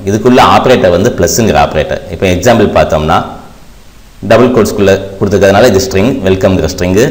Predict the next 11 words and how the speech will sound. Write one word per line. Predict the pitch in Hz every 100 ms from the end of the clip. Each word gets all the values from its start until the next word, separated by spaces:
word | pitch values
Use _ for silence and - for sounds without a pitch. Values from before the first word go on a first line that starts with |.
| - -
பிளஸ் | 107 107 - 104 - - - - - -
பைத்தான், | 101 82 82 80 95
இதுவும் | 127 123 87
டபுள் | 87
கோட்ஸ்குள்ள | 85 - 82 76
கொடுத்துருக்கோம். | 80 78 85 92
இந்த | 113 104
ரெண்டு | 113 123
ஸ்ட்ரிங்கையும் | 127 113 120 110
என்ன | 107 113
செய்றோம்? | 101 110